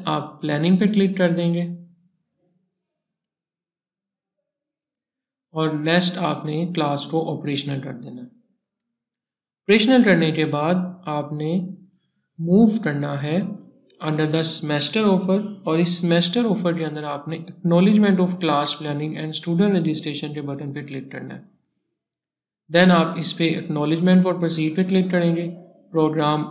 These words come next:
ऑफर सिलेक्ट करेंगे जिसकी class के लिए आपने acknowledgement करनी है। और आप ये देखें, जो class हमने बनाई थी वो यहाँ पे शो हो रही है और इसके बाद इसे proceed कर देंगे। अगर आप acknowledgement का step perform नहीं करेंगे तो teacher ना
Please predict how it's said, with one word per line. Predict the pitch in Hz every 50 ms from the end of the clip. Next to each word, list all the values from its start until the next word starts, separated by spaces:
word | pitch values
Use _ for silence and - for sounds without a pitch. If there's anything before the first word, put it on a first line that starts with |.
| - -
ऑफर | 143 143 147 - 180
सिलेक्ट | - - 185 180 180 180
करेंगे | 175 175 170 170 175 175
जिसकी | 170 170 160 - - 180
class | 165 175 165 151 147 147 -
के | - 160
लिए | 160 160 160
आपने | 151 147 147 147 156 151
acknowledgement | 151 156 151 147 147 151 143 156 156 156 156
करनी | 156 151 151 147 147 147
है। | 156 156 - - _ _ _ _ _ _ -
और | 156 151
आप | 151 143 143 139 139 - -
ये | 151 151
देखें, | 147 147 139 143 151 147
जो | 143 151
class | 147 151 147 139 139 139 139 156
हमने | 151 151 151
बनाई | 147 151 139 143 139 143
थी | 139 151 156
वो | 156 151
यहाँ | 143 139 135 131 131
पे | 127 143 143
शो | 139 - 143
हो | 139 131 131 131
रही | - -
है | - - - _ _ _ _ _ _ _ _ _ _ _ _ _ -
और | 156 151
इसके | 147 143 - 160
बाद | 151 147 147 143 143
इसे | - - - 147
proceed | 143 147 143 139 - 143 135 127 135
कर | 135 127
देंगे। | 123 - 127 135 135
अगर | 151 151 165 170
आप | 170 165 170 170
acknowledgement | 170 - 160 156 156 160 175 170 180 190 190 190 180 - - - - - - _ _ _ _ _ -
का | 165 160
step | 160 - - 165 165 165 165 - - - -
perform | 165 156 160 - 160 156 156 156
नहीं | 151 151 165 190 202
करेंगे | 185 185 170 170 160 165 165 170 170 - - - - -
तो | - 165 -
teacher | 170 160 156 156 175 175 170 170
ना | 165 156 151